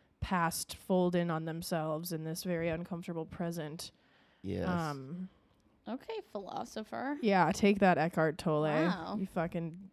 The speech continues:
Speaker 1: bitch. Uh, no, I've started meditating actually every day, which is, not to be one of those assholes that meditates every day, but it is nice. It, it, it
Speaker 3: <sighs>
Speaker 1: really is.
Speaker 2: There's that Faulkner
Speaker 1: It does make a
Speaker 2: quote,
Speaker 1: difference.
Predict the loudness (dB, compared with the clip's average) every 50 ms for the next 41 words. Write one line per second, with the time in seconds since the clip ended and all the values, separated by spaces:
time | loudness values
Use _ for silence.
0 | -8 -2 -2 0 0 0 -2 -4 -8 -8 -2 2 4 6 6 6 6 6 8 10
1 | 10 10 10 10 10 12 12 12 10 8 8 8 6 6 6 4 4 4 2 0
2 | 0 -2 -2 -4 -4 -4 -2 -2 -2 -4 -4 -4 -4 -4 -4 -2 -2 -4 -6 -8
3 | -10 _ -2 -2 6 12 12 12 12 12 10 8 2 -4 -4 -6 -12 -20 -20 -20
4 | _ _ _ _ _ _ _ _ _ _ -2 4 4 4 4 6 4 6 6 8
5 | 6 8 8 8 8 8 6 4 4 4 2 2 2 2 4 6 6 4 4 4
6 | 0 -2 -2 0 0 0 0 0 -2 -2 0 0 2 4 2 4 4 2 2 4
7 | 4 2 2 2 2 0 -2 0 -2 -4 -4 -6 -8 -10 -6 -4 -2 -2 -2 0
8 | 0 -2 0 0 0 0 0 -2 -4 -2 2 2 4 4 4 4 6 6 6 4
9 | 4 2 -2 -6 -8 -8 -10 -12 -14 -20 -20 -20 _ _ _ _ _ _ -4 -4
10 | -2 0 2 2 2 2 0 2 4 6 6 6 4 4 2 4 6 6 6 6
11 | 8 6 8 8 8 6 6 4 4 2 -2 -2 -4 -6 -8 -8 -10